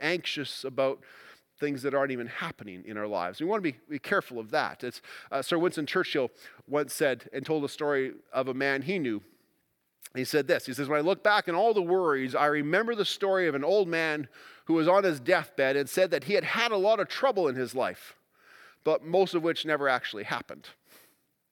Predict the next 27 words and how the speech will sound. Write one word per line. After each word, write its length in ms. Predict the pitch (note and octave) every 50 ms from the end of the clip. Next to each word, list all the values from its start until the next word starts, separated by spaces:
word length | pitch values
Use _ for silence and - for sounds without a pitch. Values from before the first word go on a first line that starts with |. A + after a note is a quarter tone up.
| _ _ _ _ - -
So 100 | - D3+
we 60 | C#3+
want 180 | C#3+ D#3+ G#3+ A#3+
to 40 | G#3+
be 100 | E3+ -
careful 420 | - - F#3 F3+ D#3 - C#3 C3
of 80 | B2 A2+
that 280 | C3 C3+ A2+ - - - - _ -
sort 220 | - - A#2+ G#2+
of 80 | G2 F#2+
a 120 | F2+ - _ _ _
stance. 540 | - - - G#2 D#2 - - - - - - _ _ _ _ _ _ _ - - - _ _ _ -
But 140 | D3+ D#3
at 60 | D3+ E3+
other 160 | G#3 A#3 F#3
times, 440 | - - A#2+ E2 B1+ - - - - - _ _ _ _ _ _ _ _ _ _ _ _ _ _ _ _ -
at 100 | - C3+
other 200 | A#3+ A3+ A#3+ G#3+
times, 540 | - - - A#2 F#2+ F2 E2+ E2+ - - - - _ _ _ _ _ -
we 120 | D3 D#3
have 160 | F3+ E3+ D3
very 280 | C3 B2+ F3+ G3+ G3+ F#3
real 420 | D3+ D3 D3+ D#3 F3 F#3 F#3 F3
experiences 760 | D#3 - - - - - D#3 E3+ E3+ D#3 C#3 - C3 A#2+ G#2+
in 80 | B2 A#2
our 100 | A#2 A2
lives, 460 | A2 A2+ F#2+ - - - - -